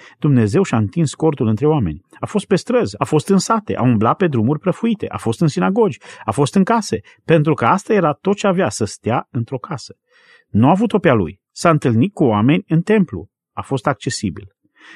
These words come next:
Într-o zi, o mulțime de părinți au venit, Matei nouăsprezece, și au adus la el niște copilași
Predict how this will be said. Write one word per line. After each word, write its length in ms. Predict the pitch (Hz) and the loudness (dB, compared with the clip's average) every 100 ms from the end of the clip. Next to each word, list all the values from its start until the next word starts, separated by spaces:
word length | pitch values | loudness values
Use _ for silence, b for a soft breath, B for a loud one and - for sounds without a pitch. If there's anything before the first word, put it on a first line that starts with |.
| B | B
Într-o 280 | 202 196 185 | 0 4 4
zi, 140 | 131 | 4
o 80 | 254 | 2
mulțime 380 | 247 139 226 214 | 2 2 0 0
de 80 | 160 | 2
părinți 340 | 139 175 190 | 2 2 2
au 80 | 160 | 2
venit, 280 | 160 175 123 | 2 0 2
Matei 280 | 110 110 165 | 0 2 2
nouăsprezece, 580 | 135 180 - 165 - | 2 2 0 -2 -2
și 140 | 160 151 | -2 0
au 60 | |
adus 200 | 117 175 | 0 0
la 100 | 165 | 0
el 100 | 170 | 0
niște 320 | 160 175 - 147 | 2 0 -2 -4
copilași 520 | 143 117 113 185 | -2 0 0 -2